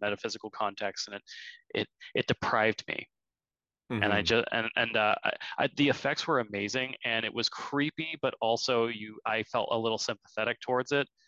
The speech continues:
Speaker 1: And, uh, it did the, the typical thing that you s-, you see in these sort of, uh, Sentai shows where, uh, everything's either pure good or pure evil. There's almost no in between. And I,
Speaker 2: Yes.
Speaker 1: and, uh, I got robbed.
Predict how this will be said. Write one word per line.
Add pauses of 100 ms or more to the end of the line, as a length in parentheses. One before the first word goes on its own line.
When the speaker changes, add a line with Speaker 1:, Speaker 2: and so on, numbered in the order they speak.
(580)
Speaker 1:
And,
uh, (960)
it
did
the,
the
typical
thing
that
you
s-,
you
see
in
these
sort
of,
uh,
Sentai (100)
shows
where,
uh,
everything's
either
pure
good
or
pure
evil.
There's
almost
no
in
between. (760)
And
I,
Speaker 2:
Yes.
Speaker 1:
and,
uh, (220)
I
got
robbed.